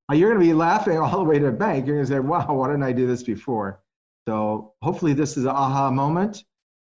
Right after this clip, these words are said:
Speaker 2: And Perry, are we gonna be wrapping this up pretty soon, or?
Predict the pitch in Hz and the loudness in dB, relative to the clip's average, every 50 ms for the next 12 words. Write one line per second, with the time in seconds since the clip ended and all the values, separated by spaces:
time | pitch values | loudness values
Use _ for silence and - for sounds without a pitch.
0 | _ _ - 113 117 117 117 117 117 117 - 139 165 214 226 170 139 151 151 175 | _ _ -8 -6 -4 -4 -2 -4 -4 -2 -2 0 0 2 2 2 2 0 0 2
1 | 180 156 143 151 156 156 165 165 156 147 - 170 175 170 - 208 233 220 - - | 0 2 2 0 0 0 -2 -2 -2 -2 -2 -4 -4 -2 -2 -2 -2 -2 -2 -4
2 | 247 277 359 339 202 135 120 123 127 | -4 -2 -2 -2 -4 -4 -4 -6 -8